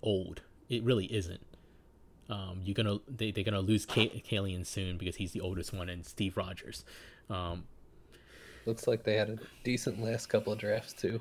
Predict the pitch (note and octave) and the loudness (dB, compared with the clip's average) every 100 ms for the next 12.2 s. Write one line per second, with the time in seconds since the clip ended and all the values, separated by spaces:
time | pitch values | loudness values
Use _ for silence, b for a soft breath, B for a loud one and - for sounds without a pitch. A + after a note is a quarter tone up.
0 | - - A3 C#4 - - C3 - F2+ D#2+ | -2 2 2 2 -2 2 4 2 -4 -6
1 | - A#2 A#2+ A#2 D#3+ F3+ B2 B2 C3 A#2 | -2 0 2 4 6 8 10 10 10 8
2 | B2+ A2+ A2 G#2 F#2+ F#2 F2+ F#2 G2 F#2+ | 10 10 10 10 8 6 4 0 0 -2
3 | - G#2 G2+ G#2+ - D#3 C#3 G#2 - D3 | -2 -2 0 -4 2 2 2 -4 -2 -2
4 | A#2+ C3 A#2+ A#2 D3+ D#3 E3 - A2 G#2+ | 0 -2 -2 0 2 4 2 2 0 2
5 | - - C3 A2+ G#2+ G2+ G2+ - C#3 B2 | 2 2 0 0 0 0 4 10 12 12
6 | A#2 A#2 B2 D3+ C#3 C3+ A#2 A2 G#2+ G2 | 12 8 6 6 6 8 10 10 10 8
7 | G2 F#2+ G#2+ - - - F3+ - G3 G3 | 8 10 8 6 -8 6 6 10 8 10
8 | - - C3+ C3+ D3 - A#2+ G2+ F#2 F2 | 6 6 8 8 6 6 6 4 0 -4
9 | - - G#2 G2+ G2 - A2 G#2+ G2 G#2 | -6 -6 -2 0 -2 0 0 0 2 0
10 | - B2+ A2+ - A2 G2+ F#2+ F2+ G2 G#2 | 4 2 2 -2 -4 -4 -4 -4 -2 -2
11 | - - - - - - - - - - | -4 4 6 6 6 4 2 -4 0 -2
12 | - | -2